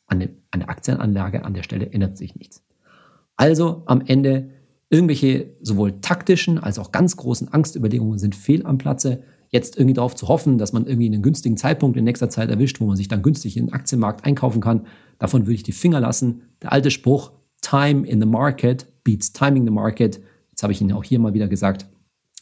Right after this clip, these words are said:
der gilt nach wie vor. Du solltest schlichtweg Buy and Hold weiter dabei bleiben und insbesondere, vor allen Dingen vor dem psychologischen Hintergrund, deinen E-T-F-Sparplan natürlich weiterlaufen lassen.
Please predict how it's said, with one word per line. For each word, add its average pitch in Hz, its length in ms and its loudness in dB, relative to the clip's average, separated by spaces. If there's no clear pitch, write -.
der - 100 2
gilt 139 240 2
nach 98 220 -2
wie 98 80 -2
vor. 117 340 -2
Du - 80 -20
solltest 131 600 0
schlichtweg - 640 -2
Buy 135 220 2
and 113 180 0
Hold 107 240 0
weiter 101 220 -2
dabei 95 260 0
bleiben 117 200 0
und 175 100 -10
insbesondere, 175 880 2
vor - 140 -4
allen 120 100 2
Dingen 131 120 2
vor - 100 -2
dem 101 300 0
psychologischen 110 480 0
Hintergrund, 101 380 0
deinen 104 200 2
E-T-F-Sparplan 95 880 -2
natürlich 95 500 -4
weiterlaufen 87 680 -4
lassen. - 360 -14